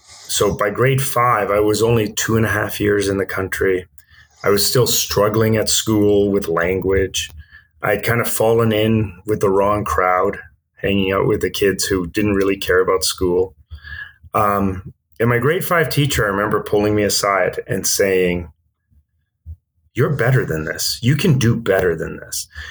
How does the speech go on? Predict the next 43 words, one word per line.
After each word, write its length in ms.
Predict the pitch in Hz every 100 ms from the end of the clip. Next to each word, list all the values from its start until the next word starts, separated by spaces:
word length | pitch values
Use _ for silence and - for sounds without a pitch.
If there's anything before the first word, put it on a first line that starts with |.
| - -
And 160 | 127 147
it 80 |
was 160 | 151 143
the 60 | 139
first 360 | - 190 196
time 160 | 165 147
a 80 | 131
teacher 340 | 147 131 135
actually 360 | 123 - 120 107
said 420 | - - 170 -
something 360 | - 90 92
like 180 | 87 85
that 220 | - 85 -
to 100 | 92
me. 280 | 85 - _ _ - _ _
And, 380 | 110 104 104 - - _ - _ _ _ _ - _ _
and 200 | 120 117 -
I, 380 | - 202 156 - - - -
and 260 | 120 - -
it, 200 | - -
it 160 | 117 123
kinda 200 | 156 123
snapped 680 | - - 107 131 156 -
me 180 | 139 131
into 260 | 131 135 120
this 240 | 113 -
realization 720 | 120 117 113 110 123 123 107
that 140 | 104 104
I 100 | 117
can 320 | - 147 156
actually 560 | 95 - - 90 85 - _ _
do 200 | 92 95
well 280 | 87 85 85
in 120 | 80
school. 460 | - - 85 - - _ _ - - -
And 160 | 101 101
so 180 | 113
I 60 | 101
started 560 | 101 - 95 104 113 -
doing 260 | 87 107
well 220 | 101 175
in 100 | 135
school. 360 | - - -